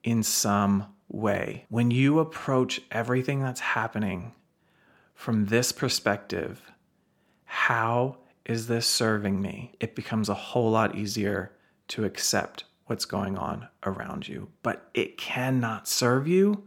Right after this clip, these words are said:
until you accept it. For me, what was hard about acceptance is that I thought anything negative was going to destroy me. Honestly, I thought that if, if I allowed negative emotions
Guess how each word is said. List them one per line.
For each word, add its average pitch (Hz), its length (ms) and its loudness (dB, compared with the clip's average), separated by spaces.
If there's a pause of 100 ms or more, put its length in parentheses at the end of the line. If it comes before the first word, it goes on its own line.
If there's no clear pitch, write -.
(520)
until 127 320 2
you 101 220 2
accept - 500 -4
it. - 180 -6 (120)
For 151 160 2
me, 135 180 4
what 135 220 6
was 117 160 2
hard 113 380 4
about 110 280 4
acceptance - 840 -2 (500)
is 110 300 4
that 104 380 2
I 117 220 6
thought 110 520 2
anything 113 500 2
negative 110 480 2
was 101 220 0
going 101 320 2
to 104 160 -4
destroy - 420 -2
me. - 220 -10 (1120)
Honestly, 202 480 4
I 127 140 4
thought 151 300 6
that 156 120 4
if, 127 240 0 (100)
if 127 140 -4
I 127 200 6
allowed 113 640 4 (340)
negative 110 720 4
emotions 110 880 2